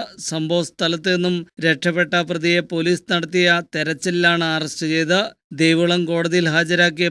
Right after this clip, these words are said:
പ്രതിയെ റിമാൻഡ് ചെയ്തു. മൂന്നാർ എസ് എച്ച് ഒ രാജൻ കെ അരമന, എസ് ഐമാരായ അജേഷ് കെ ജോൺ, ഇബ്രാഹിം, പങ്കജ് കൃഷ്ണ എന്നിവരുടെ നേതൃത്വത്തിലാണ്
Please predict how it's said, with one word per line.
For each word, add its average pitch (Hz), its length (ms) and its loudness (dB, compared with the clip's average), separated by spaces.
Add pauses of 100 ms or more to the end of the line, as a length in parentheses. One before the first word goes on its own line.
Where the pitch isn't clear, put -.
പ്രതിയെ 165 300 0
റിമാൻഡ് 156 480 0
ചെയ്തു. 165 240 0 (320)
മൂന്നാർ 170 380 2 (140)
എസ് - 160 -4
എച്ച് 160 180 -4
ഒ 170 120 2
രാജൻ 165 500 2
കെ 175 160 2
അരമന, 165 500 2 (220)
എസ് 175 160 0
ഐമാരായ 175 500 6 (380)
അജേഷ് 165 440 -2
കെ 180 80 4
ജോൺ, 170 280 0 (460)
ഇബ്രാഹിം, 175 800 4
പങ്കജ് 170 440 0
കൃഷ്ണ 170 340 -4 (160)
എന്നിവരുടെ 170 420 0
നേതൃത്വത്തിലാണ് 165 840 -2